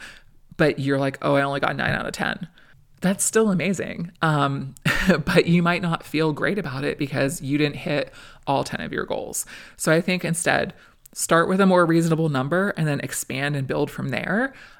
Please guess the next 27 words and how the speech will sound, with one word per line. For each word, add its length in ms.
Um, 300
and 120
make 160
sure 180
you're 160
also 600
celebrating 600
your 140
victories 440
along 240
the 80
way. 340
I 80
think 180
that's 200
really 280
important. 600
And, 420
um, 280
one 200
thing 240
a 40
few 160
of 60
my 120
friends 320
do, 500